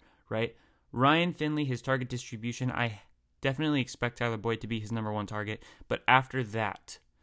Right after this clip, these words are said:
right, after that, what are we looking at? Miami defense, they are facing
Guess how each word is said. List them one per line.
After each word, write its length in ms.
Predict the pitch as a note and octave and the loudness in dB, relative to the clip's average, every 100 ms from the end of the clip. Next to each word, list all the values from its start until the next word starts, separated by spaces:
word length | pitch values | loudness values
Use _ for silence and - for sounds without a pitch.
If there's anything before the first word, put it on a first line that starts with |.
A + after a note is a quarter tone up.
| _ _ _ | _ _ _
right, 280 | G#2 A2 - | -2 -2 0
after 400 | A2 A2 A#2+ B2 | 2 2 2 -2
that, 280 | A2+ A2 - | 0 -2 -2
what 140 | A2 | -4
are 40 | G#2 | -2
we 100 | G#2+ | -2
looking 260 | G#2+ G2+ | -4 -6
at? 120 | F#2 - _ _ - - _ | -10 -12 _ _ -20 -20 _
Miami 640 | A#2+ B2 C3+ D3 E3 F3+ F3 | 0 4 6 6 4 2 -2
defense, 520 | E3+ E3+ B2+ F2+ - | -2 -4 -6 -8 -4
they 140 | A#2 | 0
are 120 | C3 | 0
facing 580 | B2+ C3+ C3 - F#2+ G2+ | 0 -2 -2 -6 -12 -16